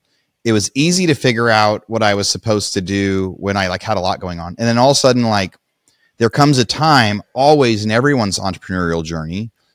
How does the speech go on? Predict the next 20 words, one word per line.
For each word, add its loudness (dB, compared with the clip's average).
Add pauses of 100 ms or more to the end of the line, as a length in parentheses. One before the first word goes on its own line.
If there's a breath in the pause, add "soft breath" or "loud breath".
that, 0
like, 0
we -2
come 0
out 2
of, -2
like, -6
months 0
and 0
months -2
or -2
weeks -2
and -2
weeks -2
or -8
days -2
and -4
days 0
of, -6
like, -4